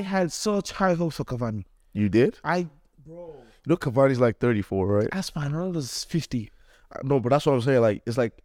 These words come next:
Speaker 2: you didn't have high hopes for, you had high hopes for Ronaldo 'cause he's Ronaldo.
Speaker 1: No, but the thing is, I had high hopes for Cavani because Cavani,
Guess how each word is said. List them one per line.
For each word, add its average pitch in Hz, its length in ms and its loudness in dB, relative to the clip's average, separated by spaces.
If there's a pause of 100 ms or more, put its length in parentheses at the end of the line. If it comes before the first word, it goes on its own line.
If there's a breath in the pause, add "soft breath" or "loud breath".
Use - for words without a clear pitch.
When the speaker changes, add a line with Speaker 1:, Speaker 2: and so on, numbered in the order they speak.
Speaker 2:
you 131 140 -4
didn't 165 160 2
have 156 180 2
high 151 160 2
hopes 143 200 0
for, 120 220 -4 (300)
you 165 140 0
had 196 160 6
high 180 100 4
hopes 165 160 4
for 135 180 0
Ronaldo 131 280 2
'cause 117 180 -2
he's 110 80 -4
Ronaldo. 107 500 0 (640)
Speaker 1:
No, 214 220 -2
but 180 260 -2 (100)
the 190 180 -2
thing 220 180 -2
is, 160 180 -4
I 160 120 -2
had 190 160 2
high 175 200 0
hopes 175 200 -4
for 135 120 -8
Cavani 127 600 -4 (480)
because 175 260 0
Cavani, 180 580 0